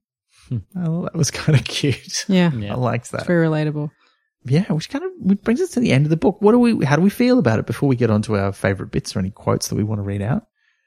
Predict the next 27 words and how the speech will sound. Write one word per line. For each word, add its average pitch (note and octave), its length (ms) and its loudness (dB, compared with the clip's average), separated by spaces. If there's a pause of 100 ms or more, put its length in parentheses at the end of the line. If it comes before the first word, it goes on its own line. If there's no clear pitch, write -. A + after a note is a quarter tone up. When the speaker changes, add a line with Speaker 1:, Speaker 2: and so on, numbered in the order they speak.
(160)
Speaker 1:
Yeah, F3+ 200 -4
I D3 40 -4
think G#3 180 -4
by D3 140 4
the A2+ 120 4
end B2 100 2
of A#2 100 0
it, A#2 160 -4
I, G#2+ 320 -4 (100)
I A#2+ 120 -6
did A2 180 -4
really G2+ 200 -2
enjoy G2 280 -4
it. G2 100 -4
I G2 60 -4
was, G#2+ 180 -10 (680)
I, A#2 160 -6 (120)
I B2 80 -4
liked A2+ 400 -2
the A#2 100 -4
journey G2+ 280 -4
that G#2 140 -6
the G#2 120 -8
characters G2 400 -10
went F#2+ 180 -4
on. F#2+ 400 -8 (140)
Um, F#2+ 440 -10